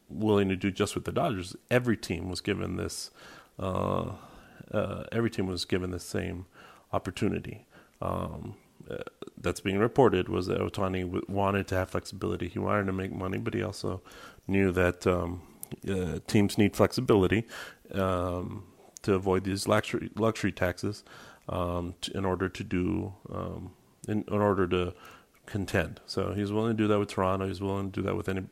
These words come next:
other team that he met. Um, but the Dodgers just use it to better effect. Um,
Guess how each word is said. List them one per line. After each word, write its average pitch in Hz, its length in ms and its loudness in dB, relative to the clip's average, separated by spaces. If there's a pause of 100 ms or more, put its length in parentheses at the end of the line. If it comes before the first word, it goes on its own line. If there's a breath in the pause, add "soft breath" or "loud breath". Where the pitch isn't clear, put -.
other 98 200 0
team 92 280 -2
that 95 120 -2
he 95 80 -2
met. 92 280 -6 (540 loud breath)
Um, 90 340 -4
but 92 160 -2 (260)
the 98 100 -6
Dodgers 104 420 2
just - 420 -8
use 107 240 -2
it 113 120 0
to - 80 -10
better 110 260 2
effect. 110 480 -2 (500 loud breath)
Um, 87 640 0